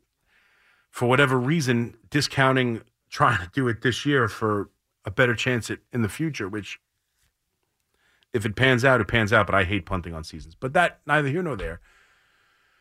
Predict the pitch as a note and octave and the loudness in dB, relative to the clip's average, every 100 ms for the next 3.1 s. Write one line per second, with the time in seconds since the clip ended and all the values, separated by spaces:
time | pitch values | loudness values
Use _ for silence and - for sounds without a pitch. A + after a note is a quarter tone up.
0 | _ _ _ _ _ _ - G#3 A3+ G#3+ | _ _ _ _ _ _ 2 4 4 2
1 | - G#3 G#3 C3+ C3+ - A#2 D3 D#3 - | 4 4 4 2 -2 -2 2 2 2 0
2 | A#2+ A#2 - D3+ D3 A2 A#2+ C3+ A2 A2 | 0 -2 -4 -2 -2 0 2 2 0 -4